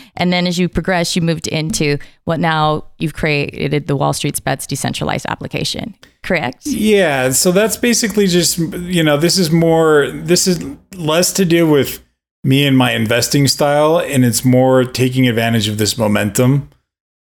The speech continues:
Speaker 2: to, to capitalize on, uh, the, the, this opportunity that's presented, which is basically you have now this social trading component, which everyone's trying to get into.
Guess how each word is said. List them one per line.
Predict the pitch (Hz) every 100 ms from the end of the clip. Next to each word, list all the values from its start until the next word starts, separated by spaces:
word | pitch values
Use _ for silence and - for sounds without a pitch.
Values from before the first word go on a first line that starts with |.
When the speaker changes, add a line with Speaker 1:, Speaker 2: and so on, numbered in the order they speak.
| -
Speaker 2:
to, | - - 123 113 113 110 110 107 - _ _ _ -
to | - 131 123 113 107 104 104 110
capitalize | - 120 117 131 127 135 147 147 139 - -
on, | 143 120 113 110 107 104 98 98 - _ _ _ _ _ -
uh, | - 139 -
the, | - 170 147 143 131
the, | 139 135
this | 127 120 131
opportunity | 139 131 127 - 135 123 107
that's | 104 92
presented, | - 101 98 90 85 95
which | 98 101
is | 101
basically | 135 139 160 139 127
you | 120 117
have | 113 165 160 143
now | 143 135
this | 123 110
social | - 131 123 -
trading | 107 - 104 104
component, | 95 90 95 90 92
which | 98
everyone's | 113 107 104 98
trying | - 101
to | 92
get | 90
into. | 87 87 -